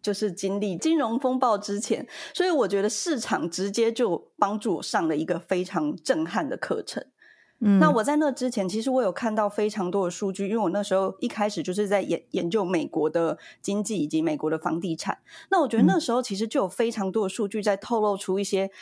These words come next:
Speaker 1: 海啸前的讯息。
Speaker 2: 嗯。
Speaker 1: 举个例来说，像房贷的违约率，当时攀升得非常非常高，房屋的一个库存也在当时其实呈现一个很不、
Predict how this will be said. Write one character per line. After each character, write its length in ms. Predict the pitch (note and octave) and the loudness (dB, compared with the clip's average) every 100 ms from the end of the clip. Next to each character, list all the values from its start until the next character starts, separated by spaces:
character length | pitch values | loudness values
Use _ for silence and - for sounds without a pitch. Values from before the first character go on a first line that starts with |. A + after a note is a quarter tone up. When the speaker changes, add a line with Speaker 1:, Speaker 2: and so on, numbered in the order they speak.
| - | -14
Speaker 1:
海 200 | - - | -2 0
啸 200 | E3 B3+ | 2 0
前 220 | G#3 - B2+ | 0 -2 0
的 80 | |
讯 280 | A2 - E3+ | -2 -2 -2
息。 240 | E3 - - | -2 -8 -12
Speaker 2:
嗯。 60 | |
Speaker 1:
举 140 | - F3+ | -6 -2
个 100 | G#3 | 0
例 80 | A3 | 2
来 120 | F3 | 0
说， 180 | - G3 | 0 -2
像 200 | G#3+ F3 | -2 -2
房 280 | - E3+ | -2 -2
贷 160 | F#3+ F#3+ | 0 0
的 100 | F3 | 0
违 140 | E3 | 0
约 160 | E3 F3 | 0 0
率， 240 | E3+ E3 - _ | -2 -4 -6 _
当 180 | F#3 G#3 | -4 -2
时 260 | - D#3+ - | -4 -6 -4
攀 200 | - F#3 | -4 -2
升 120 | G3 | -2
得 80 | F3 | -4
非 260 | - F3+ | -2 -2
常 240 | F#3+ - D3+ | -2 -4 -4
非 100 | E3+ | -2
常 160 | D#3 D#4 | -2 -2
高， 260 | - A2+ - - - - | -2 -2 -4 -12 -16 -8
房 340 | - F#3+ D4+ - | 0 0 0 -2
屋 140 | A#3+ | -2
的 140 | A#3+ F3+ | 0 0
一 20 | |
个 120 | F#3+ | 0
库 260 | - C#4 F#3 | -2 -2 -2
存 260 | - - | -2 -2
也 120 | C3+ B2+ | -2 0
在 120 | G3 | 0
当 300 | G3 F3+ G3+ | 2 -2 0
时 220 | - D#3 | -4 -4
其 180 | - F#3+ | -4 -4
实 160 | E3+ | -4
呈 240 | D#3+ - E3 | -4 -2 0
现 140 | G3+ | 0
一 40 | G3+ | 0
个 80 | |
很 240 | E3+ G3+ D#3+ | 0 0 -2
不、 300 | - C4 | 0 -2